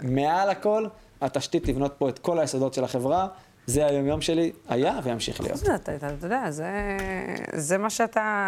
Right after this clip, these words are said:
Speaker 2: אה,
Speaker 1: נכון.
Speaker 2: אתה, אתה תמיד, אה, מגיע לדבר איתנו, אז בפעם הבאה, נגמר
Speaker 1: בפעם
Speaker 2: משבר
Speaker 1: הבאה.
Speaker 2: החינוך, מה אני אגיד לך?
Speaker 1: אה,
Speaker 2: פתאום
Speaker 1: יש
Speaker 2: עכשיו,
Speaker 1: עוד,
Speaker 2: אה,
Speaker 1: אה, לא, נגמר
Speaker 2: אנחנו
Speaker 1: הסכם
Speaker 2: יודעים.
Speaker 1: השכר, המשברים
Speaker 2: אנחנו
Speaker 1: בחינוך,
Speaker 2: יודעים, אנחנו יודעים.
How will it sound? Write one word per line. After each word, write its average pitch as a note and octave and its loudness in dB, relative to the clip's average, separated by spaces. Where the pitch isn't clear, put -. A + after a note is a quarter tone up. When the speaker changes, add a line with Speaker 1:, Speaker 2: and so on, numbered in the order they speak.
Speaker 2:
אה, F#3 0
Speaker 1:
נכון. - 0
Speaker 2:
אתה, F3 2
אתה G#3 2
תמיד, A#3 2
אה, B3 4
מגיע E3+ 0
לדבר D3 -4
איתנו, D3 -4
אז D3 -2
בפעם D#3 2
הבאה, F3+ 2
נגמר B3 6
Speaker 1:
בפעם D4 -4
Speaker 2:
משבר D4 0
Speaker 1:
הבאה. D4+ 4
Speaker 2:
החינוך, D4 2
מה A3+ 2
אני B3 0
אגיד B3+ 2
לך? C4 2
Speaker 1:
אה, G3+ 2
Speaker 2:
פתאום B3 4
Speaker 1:
יש A#3+ 2
Speaker 2:
עכשיו, C#4 6
Speaker 1:
עוד, A3+ -2
Speaker 2:
אה, C4 6
Speaker 1:
אה, A3+ 2
לא, D3+ 4
נגמר C#3+ 2
Speaker 2:
אנחנו F#3 4
Speaker 1:
הסכם D#3 4
Speaker 2:
יודעים. D3 0
Speaker 1:
השכר, D3 2
המשברים C#3 0
Speaker 2:
אנחנו F3 2
Speaker 1:
בחינוך, F3 0
Speaker 2:
יודעים, F3+ 0
אנחנו D#3 0
יודעים. D#3 -2